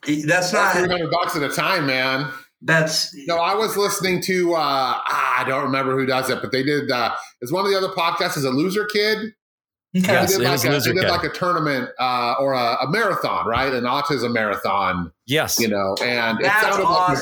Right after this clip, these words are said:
Speaker 1: awesome.
Speaker 2: it
Speaker 1: That's
Speaker 2: sounded like a
Speaker 1: awesome.
Speaker 2: great event, but yeah, they went through their tribulations of trying to get internet and it, them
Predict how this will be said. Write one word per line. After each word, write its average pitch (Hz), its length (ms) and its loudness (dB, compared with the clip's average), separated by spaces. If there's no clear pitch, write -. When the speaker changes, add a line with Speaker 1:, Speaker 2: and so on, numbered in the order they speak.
Speaker 1:
awesome. - 360 -4
Speaker 2:
it 165 80 -2
Speaker 1:
That's 147 140 2
Speaker 2:
sounded 196 160 2
like 185 200 2
a 156 40 0
Speaker 1:
awesome. - 160 -2
Speaker 2:
great 170 240 0
event, 156 420 -2
but 139 140 -2
yeah, 135 180 2
they 143 160 0
went 156 260 -2
through 143 140 0
their 143 200 0
tribulations 135 840 -2
of 113 160 0
trying 135 280 0
to 127 60 -4
get 131 120 -2
internet 135 400 0
and 127 120 0
it, 131 80 0
them 147 260 -2